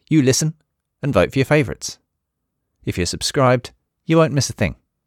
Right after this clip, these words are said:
If you'd like and are able to support Cacophony and women composers, there's a link to coffee dot com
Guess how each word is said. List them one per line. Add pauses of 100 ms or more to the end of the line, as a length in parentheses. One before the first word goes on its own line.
(960)
If
you'd
like
and
are
able
to
support
Cacophony
and
women
composers, (560)
there's
a
link
to
coffee
dot
com